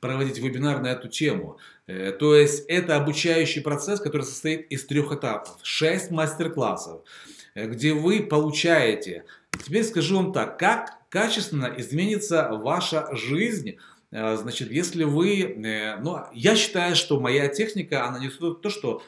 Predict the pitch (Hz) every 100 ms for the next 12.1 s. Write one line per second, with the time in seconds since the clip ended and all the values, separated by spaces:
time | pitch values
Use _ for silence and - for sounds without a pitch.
0 | - 123 143 143 120 98 90 90 - -
1 | - 104 127 143 156 160 156 135 127 104
2 | - 76 73 - - - 110 143 156 156
3 | 151 143 131 117 113 113 107 104 104 156
4 | 165 175 135 139 135 - 156 190 220 -
5 | 170 139 139 143 175 185 143 165 147 -
6 | 131 135 - - 139 127 - 92 95 -
7 | - - - 135 202 220 214 - 233 220
8 | 151 - 139 135 202 - - 139 - 170
9 | 190 143 - - - - 113 160 151 139
10 | 147 151 147 143 151 147 147 139 180 156
11 | 135 - 143 139 135 - 131 104 - 82